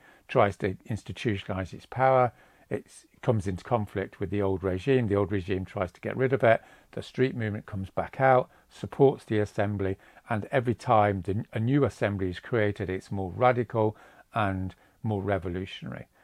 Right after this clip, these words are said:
So you can see this, like, pattern emerging because of this smart strategy of integrating,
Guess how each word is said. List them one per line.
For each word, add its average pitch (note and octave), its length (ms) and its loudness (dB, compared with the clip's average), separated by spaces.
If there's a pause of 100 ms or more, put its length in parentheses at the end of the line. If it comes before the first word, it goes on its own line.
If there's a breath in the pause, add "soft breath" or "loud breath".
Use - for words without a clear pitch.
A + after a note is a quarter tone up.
(200 soft breath)
So - 160 2
you G#2+ 140 2
can - 200 -6
see B2 280 4
this, G2+ 340 0
like, G2 400 -2 (300 soft breath)
pattern A2+ 520 4
emerging G2 680 -4 (400 soft breath)
because A2 400 0
of F#2 100 -4
this F2+ 160 -6
smart A2+ 560 2
strategy F#2+ 720 -6 (320 soft breath)
of F#2+ 380 -2
integrating, G2 960 -4